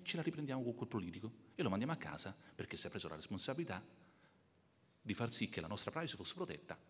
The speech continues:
e i database non venissero toccati. Allora ci dobbiamo essere d'accordo noi, noi società. I politici alla fine sono sempre un più o meno brutto, sporco specchio di noi. Se noi siamo disposti a prenderci la responsabilità civile, morale, di dire, "Vengano pure,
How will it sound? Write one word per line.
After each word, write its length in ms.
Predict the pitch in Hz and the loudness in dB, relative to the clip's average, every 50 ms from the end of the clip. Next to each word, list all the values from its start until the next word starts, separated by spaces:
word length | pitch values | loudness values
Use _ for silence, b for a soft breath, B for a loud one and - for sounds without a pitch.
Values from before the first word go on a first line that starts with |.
| - - - | -20 -8 -4
e 80 | - 117 107 - - - | -2 -2 -2 -4 -6 -6
i 100 | 113 101 | -6 -4
database 640 | - 90 - 104 95 - - - - - - - - | -4 -4 -4 -4 -4 -4 -6 -8 -8 -10 -10 -10 -8
non 140 | - 104 78 | -6 -6 -4
venissero 320 | 78 80 78 - - - | -4 -4 -4 -4 -4 -6
toccati. 360 | 80 80 - - - - - - - B B B B B | -6 -8 -8 -8 -10 -10 -10 -12 -18 B B B B B
Allora 180 | - 165 156 123 | -2 0 0 2
ci 80 | - | 2
dobbiamo 240 | 104 92 87 90 87 | 0 0 0 -2 -4
essere 200 | 87 - - 87 | -4 -4 -4 -4
d'accordo 340 | 80 - - 82 80 85 87 | -4 -2 -4 -4 -2 2 4
noi, 220 | 113 127 101 80 | 4 4 4 4
noi 160 | 82 113 117 | 4 4 6
società. 560 | - - 85 - - - - 107 98 85 85 - - - - - - - B B B B B B B B | 4 4 0 -2 -4 -2 0 0 0 0 0 -6 -12 -18 -20 -20 -20 -20 B B B B B B B B
I 80 | B 120 | B -2
politici 260 | 107 110 113 87 80 | 0 0 0 0 -2
alla 100 | 82 76 | -4 -4
fine 180 | 76 87 80 - | -4 -6 -6 -8
sono 120 | - 80 | -8 -8
sempre 260 | 73 - 92 82 - | -6 -6 -6 -4 -6
un 380 | 82 78 78 78 80 80 78 85 - - 107 92 - - - - | -6 -6 -6 -6 -6 -6 -8 -8 -8 -10 -10 -12 -12 -18 -16 -10
più 160 | - - 135 | -2 0 0
o 40 | 107 | 2
meno 200 | 90 98 92 85 | 2 0 0 -2
brutto, 420 | 85 87 98 98 98 92 - - | -2 -2 -2 -2 -4 -4 -4 -4
sporco 460 | 90 - - - 98 90 - - 90 85 | -4 -2 0 0 0 0 0 -2 -4 -4
specchio 360 | - - 98 85 - - - | -4 -2 -4 -4 -4 -4 -4
di 100 | - 87 | -2 0
noi. 300 | 101 110 98 85 78 73 - B B B B B B | 2 2 2 2 0 -2 -6 B B B B B B
Se 220 | - - - 240 226 | 0 2 2 4 4
noi 340 | 190 185 190 135 92 82 - | 2 2 2 2 2 0 0
siamo 240 | - - 143 120 | 2 2 2 2
disposti 340 | 113 - - - 117 - - | 0 -2 -2 -2 0 0 0
a 40 | 98 | 0
prenderci 400 | - 120 110 110 107 - - 101 | 0 2 2 2 2 0 0 0
la 60 | 95 | -2
responsabilità 840 | 95 98 - - 98 95 - 101 90 98 98 92 - 104 87 76 - | -2 -2 -2 -2 0 0 0 0 0 0 -2 0 0 0 0 0 0
civile, 460 | - - - 92 110 127 113 92 82 | -2 -2 -2 -2 -2 -2 -2 0 2
morale, 340 | 85 92 95 104 92 82 82 | 2 4 4 4 2 0 0
di 100 | 85 98 | 0 0
dire, 340 | 98 104 92 87 82 80 - - - - - - - - - - - - - - - - _ _ - - - - - - - - - - _ - - - - - _ - | 0 0 2 2 0 -2 -4 -6 -14 -18 -20 -20 -20 -20 -20 -20 -20 -20 -20 -20 -20 -20 _ _ -20 -20 -20 -20 -20 -20 -20 -20 -20 -20 _ -20 -20 -20 -20 -20 _ -2
"Vengano 440 | - 107 113 113 104 95 95 92 87 | 2 4 6 6 6 4 2 0 0
pure, 300 | 95 - - - - | -2 -6 -8 -8 -8